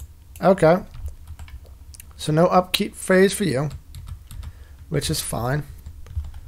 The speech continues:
Uh, upkeep for Jacqueline is a Uncage the Soul. It's controlling. And we have twelve Doom of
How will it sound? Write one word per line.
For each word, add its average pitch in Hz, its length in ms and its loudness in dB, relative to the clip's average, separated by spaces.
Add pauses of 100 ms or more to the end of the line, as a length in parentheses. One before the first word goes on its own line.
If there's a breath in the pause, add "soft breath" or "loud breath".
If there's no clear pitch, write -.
(360 soft breath)
Uh, 143 720 2
upkeep - 420 0
for - 160 -6
Jacqueline 185 760 4
is 151 540 4 (120)
a 139 420 6
Uncage 196 520 8
the 240 60 2
Soul. 156 380 4 (800 soft breath)
It's - 160 0
controlling. 151 520 2 (460)
And 156 160 0
we 139 100 4
have 139 200 4
twelve 196 420 10
Doom 190 340 8
of 151 220 -2